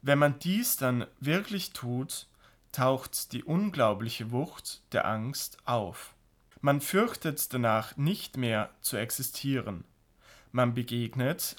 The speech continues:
der ebenfalls starken Sehnsucht nach dem Nicht-Selbst, nach der angewohnten Aufgehobenheit in den Hüllen. Geht es einen nun wirklich ums Erwachen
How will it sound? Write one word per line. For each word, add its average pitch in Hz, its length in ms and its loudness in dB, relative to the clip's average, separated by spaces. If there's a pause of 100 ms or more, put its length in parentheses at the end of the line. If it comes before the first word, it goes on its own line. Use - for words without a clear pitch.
(140)
der - 180 -4
ebenfalls 135 760 0
starken 139 580 0
Sehnsucht 123 800 -4 (320)
nach 120 220 0
dem 117 340 -4 (160)
Nicht-Selbst, - 1300 -6 (540)
nach 127 260 2
der - 320 0
angewohnten 135 840 0 (100)
Aufgehobenheit 117 1200 -2 (180)
in 127 140 -2
den 120 240 -2
Hüllen. 113 420 -4 (460)
Geht 151 260 2
es - 420 -2
einen 123 420 0 (120)
nun 123 280 0
wirklich 120 720 -2
ums 120 300 -4
Erwachen 120 680 -2